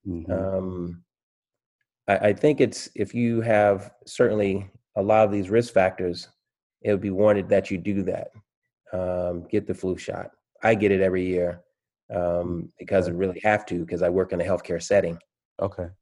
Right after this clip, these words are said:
Speaker 2: Um, I have to do certain things that I don't, I can't just think about myself, but I have to think about my patients, my staff, my colleagues.
Speaker 1: Mm.
Speaker 2: Um, and even now with Corona, I can't just be haphazardly going to parties and, and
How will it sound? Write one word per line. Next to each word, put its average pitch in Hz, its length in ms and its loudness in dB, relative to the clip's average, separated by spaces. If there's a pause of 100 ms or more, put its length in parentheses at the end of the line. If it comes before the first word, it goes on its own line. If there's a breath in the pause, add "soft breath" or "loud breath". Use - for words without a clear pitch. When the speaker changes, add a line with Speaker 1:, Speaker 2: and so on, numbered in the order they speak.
(160)
Speaker 2:
Um, 87 520 -8
I 90 100 -2
have 90 220 -2
to 90 100 -6
do 90 160 -6
certain 92 320 -4
things 95 440 -2
that 90 280 -2 (1040)
I 107 80 0
don't, 104 220 4
I 101 100 0
can't 101 240 0
just 95 140 -6
think 101 140 2
about 90 200 2
myself, 101 420 2
but 92 100 2
I 92 40 4
have 92 140 2
to 82 60 -10
think 95 200 -4
about 90 160 -2
my 87 120 -4
patients, 95 500 -4
my 87 140 -2
staff, 92 560 0 (420)
my 85 100 -4
colleagues. 92 680 -2 (500)
Speaker 1:
Mm. 85 240 -8 (240)
Speaker 2:
Um, 90 640 -6
and 120 220 -2
even 123 320 4
now 113 160 4
with 107 160 -2
Corona, 110 340 0
I 101 100 0
can't 95 260 -8
just 95 180 -10
be 95 100 -10
haphazardly 95 640 -2
going 95 300 -2
to 87 60 -8
parties 95 520 0
and, 87 200 -10 (580)
and 87 600 -4